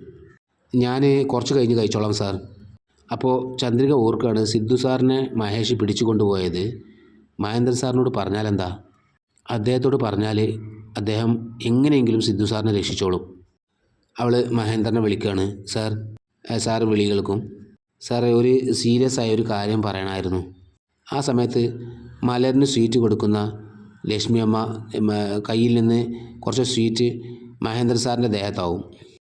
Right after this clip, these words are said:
"നോക്ക് ചെയ്യ് ലക്ഷ്മി" എന്ന് പറഞ്ഞ് അയാളത് കഴുകി കളയാൻ എണീറ്റ് പോവുകയാണ്. അപ്പോൾ ആ, ആ സമയത്താണ് ചന്ദ്രികയ്ക്ക് വീണ്ടും കോൾ വരുന്നത്. അവൾ പേടിയോടെ കോൾ അറ്റൻഡ് ചെയ്യുകയാണ്. "ഹലോ." അപ്പോൾ അപ്പുറത്തു നിന്ന്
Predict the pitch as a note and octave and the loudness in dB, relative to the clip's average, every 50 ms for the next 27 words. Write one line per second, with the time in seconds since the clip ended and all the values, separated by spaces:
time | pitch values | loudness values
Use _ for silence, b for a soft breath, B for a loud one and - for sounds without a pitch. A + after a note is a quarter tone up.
0 | _ _ _ _ - - C#3 C#3 D3+ D3+ - E3+ - C#3 A#2+ A#2 A2+ A2+ C3+ A2+ | _ _ _ _ -2 2 4 4 4 4 2 2 2 4 4 4 4 4 2 2
1 | A2 A2+ A2 G#2+ A2 G#2+ G#2+ B2 A#2 A#2 A#2 A2 G#2 G2+ G2+ G2+ G#2 A2 A#2 B | 2 2 2 2 0 0 0 2 2 2 2 2 0 0 0 0 0 -2 -4 B
2 | B B B B B - A2+ A#2 A#2+ A#2+ A#2 G#2+ A2 A2+ G#2+ - - A#2 A#2 A2 | B B B B B -6 -4 -2 0 0 0 2 2 2 2 0 -2 -4 -2 0
3 | G#2 G#2+ A2 A#2 A2 A2 G#2 G#2 G#2 G2+ G#2 A2 G#2+ A2 G#2+ - - - A2 A2 | 0 2 2 2 0 0 -2 -2 0 0 0 -2 -2 -4 -8 -12 -10 -6 -2 0
4 | G#2+ G#2 G#2 A#2 G#2+ G#2 G2 G2 G#2 G2+ F#2+ F2+ F#2+ G#2+ A#2+ - - - - _ | 2 2 2 0 0 2 2 2 2 2 0 0 -2 -4 -6 -12 -16 -20 -20 _
5 | _ _ - B2 A#2 B2 B2+ B2 B2+ B2+ B2 A#2+ A#2+ B2+ C3 - - - C#3+ D3 | _ _ -6 -2 2 2 2 2 2 0 -2 -2 0 0 -2 -2 -2 -2 -2 -2
6 | C#3+ C#3+ B2 C3 C3 C3+ B2+ B2+ B2 B2+ A2+ A2 G#2+ A2+ A#2+ A#2 A2+ B2 A#2 A2 | 0 0 0 0 2 2 0 0 0 0 0 0 2 2 2 2 2 2 2 2
7 | A2 A2 A#2 A2 - G#2+ G#2 A2 A2+ A2 G#2 F#2+ F#2 F2+ E2 F2 G#2 A#2+ B2 - | 2 2 0 0 2 2 2 4 4 2 2 2 0 0 0 -2 -2 -2 -4 -8
8 | - - _ _ _ _ - A#2 A#2+ A#2+ B2 B2+ B2+ B2+ B2+ B2 A#2+ A#2+ B2 B2 | -14 -20 _ _ _ _ -4 -2 0 2 2 2 2 2 2 2 4 4 4 4
9 | B2 B2+ B2+ B2+ A#2 A2 A2+ A#2 A2 A2+ A2 G#2+ A2 A2 G#2 - G#2 G2+ G2+ G2+ | 4 2 2 0 0 0 2 0 0 0 0 0 0 0 0 0 0 0 0 0
10 | F#2+ F2+ F#2+ G#2+ A#2+ - - G2 - - - _ _ _ - B2 B2 B2 B2 C3+ | -2 -2 -4 -4 -6 -8 -14 -20 -20 -20 -20 _ _ _ -6 -2 0 2 2 2
11 | D#3 F3 E3+ - - B B B B B B B B B _ _ _ _ _ _ | 0 0 -2 -4 -8 B B B B B B B B B _ _ _ _ _ _
12 | _ - A2+ A2 A#2+ B2 B2 B2 B2 B2 B2 A#2+ A2+ - C3 B2 B2 C3 B2+ B2 | _ -8 -4 0 0 0 0 0 -4 -8 -8 -8 -6 -2 -2 0 2 2 4 4
13 | B2 B2+ | 2 2